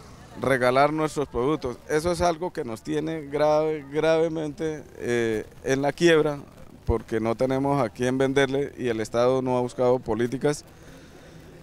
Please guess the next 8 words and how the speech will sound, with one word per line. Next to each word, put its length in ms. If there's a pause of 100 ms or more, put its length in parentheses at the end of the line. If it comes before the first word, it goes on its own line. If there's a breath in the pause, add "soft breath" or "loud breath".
(120)
para 320
mirar 420 (140)
cómo 260
nosotros 380
podemos 380
vender 240
nuestros 260
productos. 500